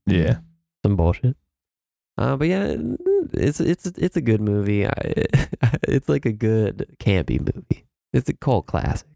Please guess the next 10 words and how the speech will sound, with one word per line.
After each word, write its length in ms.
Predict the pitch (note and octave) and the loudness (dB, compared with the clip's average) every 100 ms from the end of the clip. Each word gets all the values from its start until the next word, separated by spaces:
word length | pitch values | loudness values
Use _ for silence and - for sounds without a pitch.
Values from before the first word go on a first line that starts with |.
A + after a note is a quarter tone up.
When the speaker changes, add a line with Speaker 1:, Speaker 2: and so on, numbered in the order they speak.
| _ _ _ _ | _ _ _ _
Speaker 1:
Yeah, 300 | B2+ C3+ B2 A2+ | -2 0 0 -2
I 220 | A2+ C#3+ | 0 0
like 440 | C3+ B2+ C3 C3 | 0 2 0 0
this 200 | C3+ A#2 | -2 -2
movie. 380 | C3 C3 C#3+ C3+ - _ _ _ _ _ - | 0 0 0 -2 -6 _ _ _ _ _ 0
Um, 400 | A2+ G#2 G2 G2 | 2 2 2 0
I'd 160 | B2 | 0
watch 240 | C3+ C3 - | 0 0 0
it 80 | A#2 | -2
again 440 | A2+ A#2+ C3 | 0 2 2